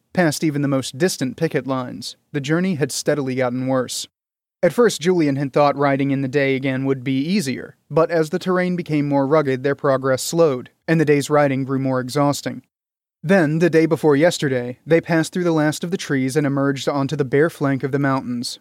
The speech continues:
leaving them completely exposed to the elements. Fierce gusting winds and lowering temperatures conspired to create a thoroughly miserable day and a restless night.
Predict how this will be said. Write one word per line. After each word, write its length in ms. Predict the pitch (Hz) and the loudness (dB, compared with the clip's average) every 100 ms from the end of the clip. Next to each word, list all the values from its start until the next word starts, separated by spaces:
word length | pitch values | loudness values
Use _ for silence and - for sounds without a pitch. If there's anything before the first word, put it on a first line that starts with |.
| _ | _
leaving 280 | 147 139 143 | -4 -2 -2
them 160 | 139 | -2
completely 580 | - 143 - 160 - 127 | -4 -6 -2 -4 -2 -2
exposed 440 | 123 - 135 127 - | -4 -2 -2 -2 -2
to 80 | |
the 120 | 139 139 | 0 2
elements. 500 | 131 123 117 - - _ _ _ _ _ - | 2 -2 -8 -12 -14 _ _ _ _ _ 0
Fierce 240 | 214 196 | 0 2
gusting 380 | 185 170 175 156 | 2 2 2 2
winds 340 | 156 139 135 | 2 2 -2
and 160 | 131 131 | -4 0
lowering 400 | 147 139 131 127 | 0 2 -2 -4
temperatures 600 | 131 151 135 - 131 127 | -2 -2 -2 -2 -2 -2
conspired 560 | - 139 - 147 139 131 | -4 -6 0 0 0 -2
to 120 | 143 | -8
create 380 | - 139 135 127 | -4 0 0 0
a 80 | 127 | -4
thoroughly 440 | - 175 139 127 | -2 0 0 -2
miserable 520 | 135 156 139 131 127 | -2 -2 -2 -2 -4
day 360 | 123 131 131 131 | -2 -2 0 -2
and 200 | 139 139 | -2 -2
a 60 | |
restless 480 | 127 131 - 127 - | -2 -2 -2 -8 -4
night. 300 | 139 135 120 | -2 -2 -4